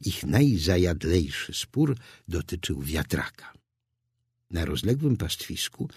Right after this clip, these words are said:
opodal budynków gospodarczych, znajdowało się niewielkie wzniesienie, najwyżej położone miejsce na folwarku. Po zbadaniu terenu Snowball oświadczył, że właśnie tam najlepiej postawić wiatrak,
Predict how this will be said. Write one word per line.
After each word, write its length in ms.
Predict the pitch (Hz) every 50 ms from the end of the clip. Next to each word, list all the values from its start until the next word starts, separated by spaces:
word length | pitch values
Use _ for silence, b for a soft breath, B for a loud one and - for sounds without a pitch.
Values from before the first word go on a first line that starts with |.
| B B B B B B B B B
opodal 460 | B 120 - 123 135 131 123 107 92
budynków 640 | 85 95 104 98 101 104 87 76 - 82 73 69
gospodarczych, 800 | - 87 80 - - - 90 92 123 180 180 - - 196 143 101
znajdowało 580 | 104 110 107 104 101 104 107 127 180 175 165 156
się 180 | - - 120 104
niewielkie 520 | 98 95 69 - 104 113 117 - - 104
wzniesienie, 840 | 90 85 78 76 87 87 82 - - - 82 76 73 73 76 73 - B B B B B B B
najwyżej 520 | 95 101 98 92 95 95 80 95 92 85
położone 540 | 85 92 87 87 87 78 80 85 80 80 80
miejsce 460 | 80 78 76 73 - - - 92 80
na 80 | 78 78
folwarku. 640 | - - 85 80 78 - - - - - - - - - _ _ _ B B B B B B B B
Po 120 | B 113 110
zbadaniu 480 | 92 85 87 78 78 113 139 160 120
terenu 640 | - - - 71 71 73 73 71 87 127 180 170 - -
Snowball 560 | - - - - 92 117 175 196 185 185 156
oświadczył, 720 | 120 101 - - - 107 107 113 120 - - 151 151 147 131 B B B B B B B
że 200 | B 85 95 110
właśnie 480 | 95 85 120 147 156 - - 151 143 117
tam 360 | - - 117 127 147 147 107
najlepiej 640 | 87 98 123 143 120 87 87 - - - 104 101 98
postawić 640 | 98 98 90 - - - 95 98 95 104 101 95 73
wiatrak, 460 | 71 85 76 78 - - - 123